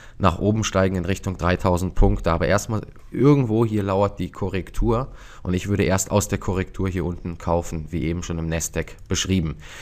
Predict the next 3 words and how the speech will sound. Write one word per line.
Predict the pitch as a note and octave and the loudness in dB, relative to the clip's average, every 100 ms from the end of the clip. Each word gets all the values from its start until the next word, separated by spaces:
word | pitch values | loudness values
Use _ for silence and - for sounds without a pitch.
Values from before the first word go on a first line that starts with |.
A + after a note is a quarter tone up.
| - - | -2 8
Heute | A2+ C#3 A#2+ | 8 8 4
die | A2+ A2 G#2 G2+ - - - - - - - | 4 4 4 -2 -12 -20 -20 -20 -20 -20 0
Energieversorger | G#2 G#2 F#2 G#2 A#2 C#3 - G2+ A#2 B2 | 4 6 4 2 2 2 2 2 4 4